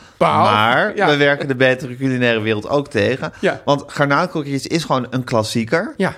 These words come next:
Speaker 2: En een klassieker serveer je zoals je een klassieker moet serveren.
Speaker 1: Blijf gewoon met je fikken van de klassieker
Speaker 2: Want wat
Speaker 1: af.
Speaker 2: kreeg jij? Drie garnalenkroketjes.
Speaker 1: Ja, maar die
Speaker 2: Tot
Speaker 1: wa-,
Speaker 2: zover prima.
Speaker 1: die, nou, nou,
Speaker 2: Nou.
Speaker 1: tot zover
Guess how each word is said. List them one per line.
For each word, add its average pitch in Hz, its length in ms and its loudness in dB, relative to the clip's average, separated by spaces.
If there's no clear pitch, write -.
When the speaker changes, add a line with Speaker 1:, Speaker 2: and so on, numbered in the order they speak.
Speaker 2:
En 143 220 0
een 135 80 -4
klassieker 135 800 -2
serveer 143 480 -2
je 113 140 -2
zoals 110 240 -2
je 117 60 -4
een 107 60 -2
klassieker 107 500 -4
moet 95 180 -2
serveren. 117 340 -2
Speaker 1:
Blijf 214 320 0
gewoon 202 380 0
met 190 200 -2
je 190 100 -2
fikken 185 420 -2
van 170 240 -2
de 170 80 -4
klassieker 170 460 0
Speaker 2:
Want 160 100 4
wat 135 80 2
Speaker 1:
af. 123 60 -6
Speaker 2:
kreeg 160 320 0
jij? 202 320 0
Drie 135 220 0
garnalenkroketjes. 143 1000 0
Speaker 1:
Ja, 185 140 2
maar 151 80 0
die 170 100 0
Speaker 2:
Tot 165 80 2
Speaker 1:
wa-, 170 80 2
Speaker 2:
zover 165 380 2
prima. 127 320 0
Speaker 1:
die, 202 80 2
nou, 202 300 0
nou, 185 360 2
Speaker 2:
Nou. 127 180 2
Speaker 1:
tot 160 100 -2
zover 185 320 0